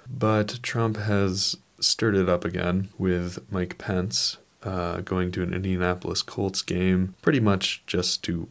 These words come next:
walk out five minutes into the game when the Colts all kneeled on the field.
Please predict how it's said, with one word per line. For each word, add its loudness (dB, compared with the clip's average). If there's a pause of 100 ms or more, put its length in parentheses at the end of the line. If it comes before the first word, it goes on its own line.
walk -4
out -2 (160)
five 0
minutes -4
into -6 (120)
the -10
game 2
when 2
the 0
Colts -4
all 0 (220)
kneeled 2
on -2
the -6
field. -4